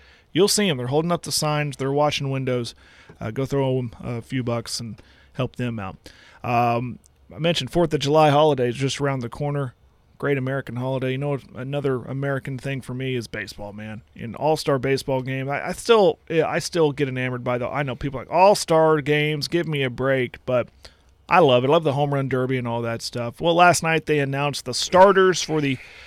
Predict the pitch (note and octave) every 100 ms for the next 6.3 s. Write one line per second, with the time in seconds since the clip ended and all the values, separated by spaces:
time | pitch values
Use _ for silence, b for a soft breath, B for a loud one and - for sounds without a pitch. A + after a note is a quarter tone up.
0 | B - G3+ E3+ E3+ E3 D3+ D3+ D3+ D3+
1 | C#3 - C#3+ C3+ C#3+ C#3+ F#3 B B B
2 | B - C3 B2+ - - F3 C#4 - B3+
3 | - G#3+ C#3 D3+ C4 B3 D3+ D#2+ - -
4 | b b b b - D#3 D3+ C#3 - D#3+
5 | F3 A2+ - C3+ E3 G3+ F#3+ D#3+ G3 -
6 | C3 A2